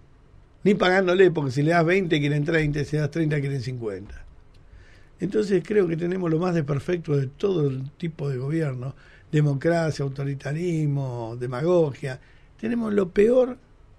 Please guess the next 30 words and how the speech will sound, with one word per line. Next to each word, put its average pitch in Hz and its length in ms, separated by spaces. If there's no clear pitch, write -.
lo 165 200
peor 226 400
enquistado 170 720
en 151 80
el 143 100
gobierno 147 380
que 139 60
nos 131 140
gobierna 147 340
actualmente, 151 680
que - 80
está 156 160
en 151 140
franca 185 460
decadencia, 156 760
caída 151 320
libre, 175 440
y 151 60
con 170 160
una 190 180
mujer 185 480
que - 180
desde 139 320
su 139 200
trono 170 360
de 160 100
reina, 170 560
con 151 200
un 165 80
estado 160 680